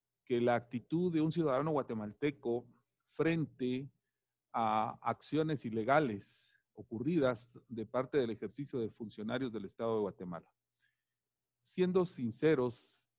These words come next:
y transparentes en nuestra postura, debemos decir que los actuales funcionarios no tienen nada que ver en lo que ocurrió en el pasado.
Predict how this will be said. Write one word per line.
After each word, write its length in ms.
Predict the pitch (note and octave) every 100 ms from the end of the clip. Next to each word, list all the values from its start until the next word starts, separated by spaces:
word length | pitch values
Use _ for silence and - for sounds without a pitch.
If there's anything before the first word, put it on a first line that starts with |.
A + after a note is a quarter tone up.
| -
y 240 | A2+ G#2+
transparentes 1000 | - A2+ G#2 - A2 D#3 D3 - A#2 A2
en 100 | G#2
nuestra 300 | A2 - C3+
postura, 600 | C3 - - C#3 A2+ A2+ _ _
debemos 380 | G#2+ A#2+ C#3+ C3
decir 340 | A#2 - C#3+
que 100 | -
los 180 | G#2 F#2+
actuales 380 | F#2+ - C3+ C#3
funcionarios 640 | D#3 C#3+ D#3 B2 B2+ C#3
no 120 | C3 B2
tienen 280 | B2+ B2+
nada 260 | A#2 B2 A#2+
que 120 | A2+
ver 280 | G#2 A#2+ B2 _ _ _ _
en 160 | A2+ G#2+
lo 160 | G#2
que 120 | - G#2
ocurrió 640 | G2 G2+ G2+ D3 C#3+ A#2+ _ _ _ _ _ -
en 200 | G2 G2
el 120 | F#2+
pasado. 540 | G2+ G2 D3 G#2+ F2